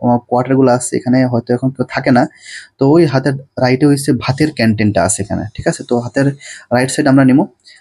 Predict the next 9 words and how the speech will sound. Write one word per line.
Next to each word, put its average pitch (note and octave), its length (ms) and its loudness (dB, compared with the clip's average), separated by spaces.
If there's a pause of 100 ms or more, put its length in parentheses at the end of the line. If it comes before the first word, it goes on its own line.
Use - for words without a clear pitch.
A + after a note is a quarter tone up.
(180)
Right C3+ 180 0
সাইডে D3 240 0
এখন C#3 200 -2
আমরা C3+ 140 4
যাবো C3+ 320 2 (640)
পালমোনারি C#3 420 2
medicine, C3 440 2 (220)
যেখানে C3 360 0 (120)
isolated C3+ 480 0